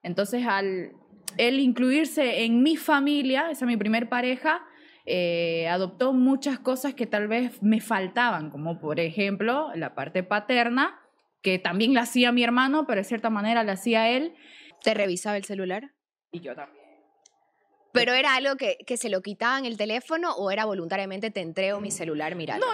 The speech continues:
Speaker 1: era como que ya automático, o sea, <laughs> era cotidiano. Llegábamos, eh, a la casa en la noche de hacer nuestras cosas, descansábamos mirando una película, eh, y él agarraba mi teléfono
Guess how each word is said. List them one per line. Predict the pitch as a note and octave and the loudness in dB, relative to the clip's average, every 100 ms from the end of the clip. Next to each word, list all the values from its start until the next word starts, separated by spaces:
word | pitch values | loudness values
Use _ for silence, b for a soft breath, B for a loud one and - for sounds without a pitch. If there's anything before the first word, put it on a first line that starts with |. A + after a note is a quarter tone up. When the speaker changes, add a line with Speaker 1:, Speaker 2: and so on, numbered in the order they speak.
| A#4 | 0
Speaker 1:
era | F4 G#4 | -2 0
como | F#4 D4+ D#4+ | -2 -2 -2
que | E4 C#4 | 0 2
ya | D#4 E4 C4+ A3+ F#3+ | 4 4 4 2 2
automático, | A#3+ C4+ C4 E4 G#3 F3 F3+ | 0 0 -2 -2 0 0 2
o | G3 | 2
sea, | G#3 A3 G#3+ | 4 4 4
<laughs> | |
era | D4+ E4 E4+ | 2 2 2
cotidiano. | E4+ E4+ D4+ D#4+ E4 F#3 D#3 G#3 - - - | 2 0 2 2 2 2 -2 -8 -14 -20 -4
Llegábamos, | G3 G3+ A#3 D#4 C4 D#4 F4+ F4 | 2 4 6 4 4 4 2 2
eh, | A3 F#3 | 0 0
a | E3+ E3 | 0 -2
la | D#3+ E3+ | -2 0
casa | D4+ F4 E4 | 0 2 0
en | |
la | A3 | 2
noche | G3+ D#4 D#4+ C4+ | 2 0 0 0
de | G3 | 0
hacer | - A#3+ | 0 0
nuestras | B3 A#3 G3+ | 0 0 -4
cosas, | - C4+ D#4+ A3+ | 0 0 0 -4
descansábamos | G#3 F3+ F#3 A3+ A3 A#3+ | -2 -2 0 0 2 2
mirando | A#3+ G3+ G#3+ | 2 0 0
una | G#3 | -2
película, | F3+ G3 E4 E4 F#4+ A4 - B B B B B B | -2 0 0 0 -2 -2 -6 B B B B B B
eh, | - F#3 F3+ E3+ D#3+ D3+ D3 D3 - - - - - | -2 0 0 -2 -4 -6 -6 -8 -10 -12 -16 -20 -10
y | D#3 | -2
él | F3+ | 0
agarraba | F#3+ F3+ F#3+ A#3+ A#3+ | 0 0 2 2 2
mi | B3 | 0
teléfono | - D#4 A#4 A4+ A4 | 0 2 2 0 -2